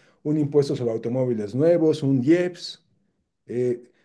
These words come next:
de acuerdo con el Código Fiscal de la Federación, la multa es del cincuenta y cinco al setenta y cinco por ciento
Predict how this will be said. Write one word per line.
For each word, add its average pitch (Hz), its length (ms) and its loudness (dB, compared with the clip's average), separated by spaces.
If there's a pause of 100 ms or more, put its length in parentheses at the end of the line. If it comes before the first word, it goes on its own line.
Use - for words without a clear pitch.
de 170 80 0
acuerdo 233 320 6
con 175 160 2
el 156 80 -4
Código 185 240 4
Fiscal 170 240 -2
de 170 80 -2
la 151 100 -2
Federación, 139 560 -2
la 147 100 -2
multa 160 240 -2
es 147 60 -2
del 123 120 -6
cincuenta 120 360 -6
y 120 60 -4
cinco 160 240 -2
al 143 60 0
setenta 110 320 -8
y 107 40 -10
cinco 139 300 -4
por 110 140 -6
ciento 165 480 0